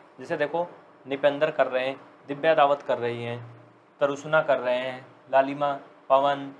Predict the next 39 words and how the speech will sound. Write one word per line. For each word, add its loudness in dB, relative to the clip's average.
हाँ, 4
राज 4
विशाल 2
सिंह, -14
बेटा -2
बहुत 2
अच्छे, -12
बहुत -6
अच्छे, -16
अदिति -6
गुप्ता। -6
अ, 0
देखो, -2
कुछ -8
बच्चों -2
ने -6
इसके -8
आंसर 0
भी -6
बताए -2
हैं। -10
अ, 2
कुछ -6
लोग -6
तभी -2
इसे -10
देख -6
रहे -8
हैं, -10
दांत 0
निकाल -4
के -14
मारेंगे -8
ना, -2
अंदर -4
घुस -12
जाएगा, -6
जान -6
लो। -16